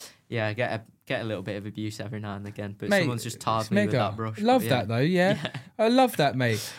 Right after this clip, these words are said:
Speaker 2: I think I crashed, like, a couple of times last year, and people still like, "Oh, yeah, you're a crasher." It's like,
Speaker 1: Yeah.
Speaker 2: "Mate, do us a favour and fuck off."
Speaker 1: <laughs>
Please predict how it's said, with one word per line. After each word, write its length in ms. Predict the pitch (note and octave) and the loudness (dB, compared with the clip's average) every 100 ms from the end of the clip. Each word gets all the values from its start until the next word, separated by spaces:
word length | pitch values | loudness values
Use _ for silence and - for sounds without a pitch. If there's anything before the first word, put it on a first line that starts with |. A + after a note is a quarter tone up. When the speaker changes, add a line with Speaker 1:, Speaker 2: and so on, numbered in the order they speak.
| F#3 | -4
Speaker 2:
I 60 | G#3+ | 0
think 160 | D4+ | 2
I 100 | B3 | 2
crashed, 320 | A#3+ A#3+ F#3 | 4 4 6
like, 160 | F3 D3 E3+ - | 2 0 -4 -8
a 40 | D3+ | 2
couple 280 | E3+ D3 | 2 4
of 60 | D3 | 2
times 280 | F3 E3+ C#3+ | 4 4 4
last 280 | A2+ A2+ A#2 | 2 0 0
year, 100 | A2+ | 0
and 80 | |
people 160 | C#3+ B2+ | 2 0
still 220 | - D#3 | 2 4
like, 100 | D3 | 6
"Oh, 160 | F3+ F3 | 8 8
yeah, 200 | F3+ E3+ | 8 8
you're 120 | F3 E3+ | 6 6
a 40 | |
crasher." 460 | - F#3 D#3+ B2+ B2+ | 6 4 4 2 2
It's 120 | - | 2
like, 100 | E3 | 4
Speaker 1:
Yeah. 60 | |
Speaker 2:
"Mate, 220 | G3 F3+ D#3 | 4 4 4
do 140 | A#3+ | 4
us 120 | A3 | 4
a 60 | A#3 | 2
favour 320 | D#3+ C3+ B2+ | 4 4 2
and 120 | B2 | -2
fuck 280 | - C#3+ A#2 | 0 0 2
off." 220 | C3+ G3 | 2 2
Speaker 1:
<laughs> 100 | D4+ | 0